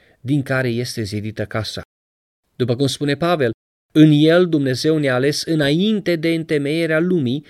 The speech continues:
ca să fim sfinți și fără prihană înaintea Lui.” Am citat Efeseni unu cu patru. Versetul acesta vorbește despre faptul că noi suntem materialele din care este clădită casa, noi suntem pietrele vii.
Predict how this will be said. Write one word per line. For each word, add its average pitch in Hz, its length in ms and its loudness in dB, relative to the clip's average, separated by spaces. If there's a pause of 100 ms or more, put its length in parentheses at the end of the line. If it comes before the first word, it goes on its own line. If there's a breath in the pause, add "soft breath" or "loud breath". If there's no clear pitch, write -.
(120)
ca 143 160 -2
să 131 160 -4
fim 120 180 -2
sfinți 160 580 -2
și - 120 -6
fără 135 260 0
prihană 123 460 -2
înaintea 123 440 -2
Lui.” 120 280 -4 (240)
Am 127 120 0
citat 127 340 -2
Efeseni 123 360 -4
unu 113 160 -4
cu - 80 -16
patru. 110 340 -8 (920 loud breath)
Versetul 226 380 0
acesta 202 400 2
vorbește 135 540 0
despre 117 260 -6
faptul 180 420 -2
că 156 120 -4
noi 180 280 0
suntem 202 460 -4
materialele 156 760 -2
din 160 180 -4
care 123 200 -2
este 123 240 -4
clădită 113 400 -4
casa, 113 480 -6 (420 loud breath)
noi 156 240 4
suntem 214 580 0
pietrele 127 540 -4
vii. 117 300 -6